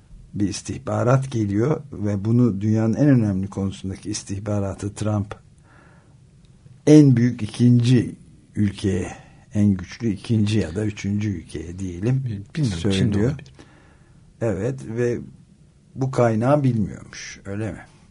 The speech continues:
Speaker 1: Bu inandırıcı mı sence?
Speaker 2: O inandırıcı görünmüyor. Bir yanlışlık var gibi duruyor.
Speaker 1: Evet, Beyaz Evin Ulusal Güvenlik Danışmanı Mark Master da "Sayın Başkan bu bilginin nereden <laughs> geldiğini bilmiyordu.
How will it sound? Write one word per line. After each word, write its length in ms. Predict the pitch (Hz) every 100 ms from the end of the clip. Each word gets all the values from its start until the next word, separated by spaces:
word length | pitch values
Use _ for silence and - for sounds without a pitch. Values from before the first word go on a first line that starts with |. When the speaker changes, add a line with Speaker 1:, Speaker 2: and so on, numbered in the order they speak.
| - - _ _ _ 95
Speaker 1:
Bu 260 | 107 107
inandırıcı 680 | 113 117 113 113 117 127 143
mı 120 | 110
sence? 440 | - 71 73 71 - - - _ - 127
Speaker 2:
O 120 | 131 120 -
inandırıcı 500 | 135 135 135 131 135
görünmüyor. 520 | 127 127 123 95 87
Bir 60 | 98
yanlışlık 540 | 110 107 107 - -
var 120 | 92
gibi 220 | 90 92 87 82 -
duruyor. 240 | 87 110 127
Speaker 1:
Evet, 180 | 101 85 -
Beyaz 520 | 101 113 117 113 98 87
Evin 380 | 98 104 107 101 - 98
Ulusal 420 | 110 104 107 101
Güvenlik 440 | 101 104 104 101 - - -
Danışmanı 680 | 98 98 92 95 95 95 90 - - -
Mark 360 | 90 98 95
Master 540 | 107 110 87 - 92 90
da 120 | 135
"Sayın 360 | 131 110 135 117
Başkan 420 | 110 - 127 113
bu 140 | 120
bilginin 440 | 123 117 123 123 120
nereden 360 | 127 123 98 -
<laughs> 160 | - -
geldiğini 500 | 120 113 131 131 113
bilmiyordu. 680 | 127 131 131 117 95 85